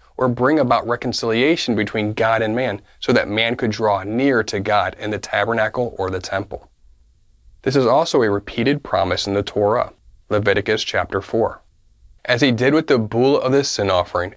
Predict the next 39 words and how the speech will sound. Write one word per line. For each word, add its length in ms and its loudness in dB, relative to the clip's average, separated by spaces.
so 240 4
shall 380 2
he 140 0
do 280 2
with 200 0
this. 480 -2
And 180 4
the 80 2
priest 340 2
shall 160 2
make 220 2
atonement 680 -2
for 240 0
them, 220 -8
and 220 2
they 160 2
shall 260 0
be 140 -6
forgiven." 580 -2
Verses 300 0
twenty-five 560 -2
and 80 -4
twenty-six. 720 -4
"Then 160 4
the 100 4
priest 320 0
shall 140 2
take 260 -2
some 220 0
of 60 2
the 60 2
blood 360 2
of 160 -2
the 80 0
sin 280 2
offering 420 0
with 120 -4
his 240 -2
finger 480 0